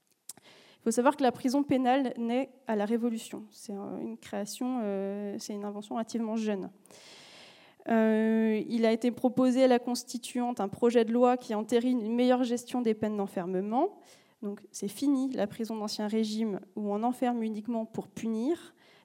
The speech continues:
Désormais, la peine de prison devient le cœur de la pénalité française et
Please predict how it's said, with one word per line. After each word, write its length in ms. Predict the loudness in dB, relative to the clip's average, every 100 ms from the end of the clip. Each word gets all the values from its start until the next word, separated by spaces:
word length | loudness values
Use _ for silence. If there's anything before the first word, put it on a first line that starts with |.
| 2
Désormais, 480 | 4 6 4 6
la 120 | 6 6
peine 200 | 2 0
de 120 | 0
prison 340 | 0 -2 0
devient 300 | 2 2 2
le 100 | 0
cœur 400 | 0 4 4 4
de 80 | 0
la 140 | 0 0
pénalité 500 | 0 0 -2 -2 -4
française 640 | -4 -8 -2 -2 -2 -6 _ -20 -20 -14 -2
et 300 | 2 2